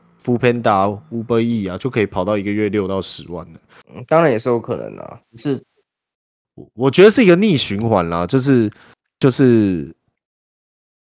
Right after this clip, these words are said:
Speaker 1: 像有钱人为什么会越来越有钱？因为他拿钱去赚钱嘛，就是他的收-，income 会越来越多，收入会越来越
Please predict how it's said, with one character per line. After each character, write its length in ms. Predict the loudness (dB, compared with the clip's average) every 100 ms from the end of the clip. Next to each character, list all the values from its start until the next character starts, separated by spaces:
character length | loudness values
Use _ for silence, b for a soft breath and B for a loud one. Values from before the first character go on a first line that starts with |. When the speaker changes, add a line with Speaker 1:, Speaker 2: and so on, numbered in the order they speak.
| _ _ _ _ 0
Speaker 1:
像 260 | 4 6
有 180 | 6 4
钱 220 | 2 -2
人 180 | -2 0
为 140 | 2
什 100 | 2
么 60 | 0
会 160 | 2 4
越 100 | 4
来 60 |
越 160 | 4 2
有 160 | 0
钱？ 180 | -4 -8
因 80 | -6
为 60 | -4
他 140 | -2
拿 180 | -2 -4
钱 180 | -6 -8
去 140 | -6
赚 200 | -6 -6
钱 160 | -8 -14 _
嘛， 80 | _ _ _ _
就 120 | -6
是 200 | -4 -4 -6 _ _ _ _
他 160 | 2 2
的 80 |
收 220 | 4 2 0
-，income 380 | -2 0 0
会 140 | 2 2
越 100 | 2
来 60 |
越 120 | 0 -2
多， 220 | -6 -8
收 160 | -4 -2
入 140 | -2
会 100 | -4
越 140 | -4
来 40 |
越 120 | -6